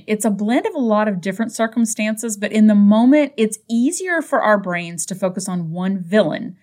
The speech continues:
even if that villain is ourselves. Anger likes to simmer, and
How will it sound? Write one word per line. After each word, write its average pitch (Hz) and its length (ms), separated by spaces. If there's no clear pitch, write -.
even 202 500
if 190 220
that 190 260
villain 185 320
is 170 220
ourselves. - 720
Anger 277 540
likes 240 400
to 254 100
simmer, 196 680
and 254 400